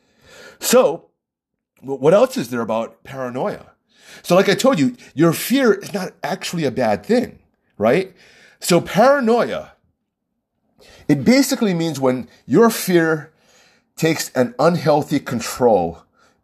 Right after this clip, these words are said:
of your actions and your emotions, right? And you start thinking or imagineering, uh, a lot of different, like, um, scenarios,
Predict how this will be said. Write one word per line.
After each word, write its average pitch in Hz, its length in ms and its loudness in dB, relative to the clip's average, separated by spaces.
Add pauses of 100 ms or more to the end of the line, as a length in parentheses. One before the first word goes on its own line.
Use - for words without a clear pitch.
of 101 140 2
your 101 200 -2
actions 120 760 -4
and 98 120 -8
your 95 100 -4
emotions, 87 640 -6
right? 80 260 -2 (380)
And 113 180 0
you 113 60 2
start - 580 0 (520)
thinking 123 640 -8 (440)
or 123 160 2
imagineering, 117 1080 0 (500)
uh, 98 340 2
a 110 80 -8
lot 139 380 0
of 120 80 -2
different, 120 380 -2
like, 107 260 0
um, 101 120 -2
scenarios, 107 760 -2